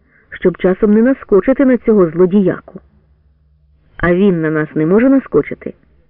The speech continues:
"Тепер він має перевагу над нами.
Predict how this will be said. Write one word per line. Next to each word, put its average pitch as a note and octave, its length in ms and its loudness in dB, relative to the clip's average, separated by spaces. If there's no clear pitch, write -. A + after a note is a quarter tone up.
"Тепер E3+ 360 0
він G#3+ 180 2
має G3 240 2
перевагу G#3+ 540 0
над A3 240 0
нами. D#3 360 -4